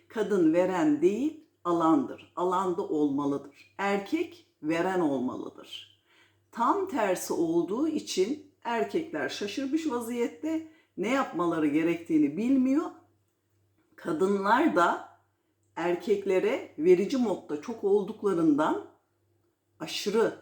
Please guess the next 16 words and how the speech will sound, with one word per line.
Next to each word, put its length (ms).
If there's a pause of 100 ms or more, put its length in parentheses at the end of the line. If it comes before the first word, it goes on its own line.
(300)
davrandıklarından 1200 (480)
ve 340 (340)
ilgiyi 580
çok 300
yükledikleri 840
için 320
maddi, 640
manevi, 840 (280)
erkek 520
de 180
bundan 320
hoşlanmadığından, 1400
doğası 520
gereği 840
vermeyi 560
sevdiğinden 960